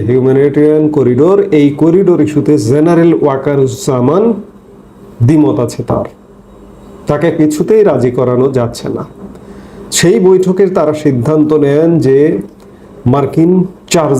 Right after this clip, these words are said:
দ্য অ্যাফেয়ার্স ট্রেসি অ্যান্ড জ্যাকবসনের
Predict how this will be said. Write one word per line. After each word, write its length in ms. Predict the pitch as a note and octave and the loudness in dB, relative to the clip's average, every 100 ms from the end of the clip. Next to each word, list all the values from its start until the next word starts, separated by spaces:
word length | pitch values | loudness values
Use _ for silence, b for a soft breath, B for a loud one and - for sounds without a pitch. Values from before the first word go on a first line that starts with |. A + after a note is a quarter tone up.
| A#2+ | 0
দ্য 80 | C3 | -2
অ্যাফেয়ার্স 460 | - D3+ E3 F3+ - - - - - - - - - - - - - - - | -2 -2 -2 -2 -8 -14 -18 -20 -20 -20 -20 -20 -20 -20 -20 -20 -20 -10 -2
ট্রেসি 440 | F3 F#3 - F3+ F3+ | 0 0 0 0 0
অ্যান্ড 280 | E3 C#3+ C3 A#2 A2 | 0 0 0 -2 -2
জ্যাকবসনের 640 | D3+ D3+ D3+ D3+ C3 B2+ | -2 -2 -4 -2 0 -2